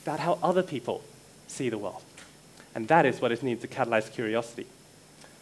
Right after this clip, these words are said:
So we wanted to put this idea into practice. And the way we did that was by,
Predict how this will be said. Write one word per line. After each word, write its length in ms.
So 140
we 80
wanted 180
to 60
put 180
this 160
idea 200
into 120
practice. 520
And 100
the 40
way 140
we 100
did 180
that 240
was 140
by, 140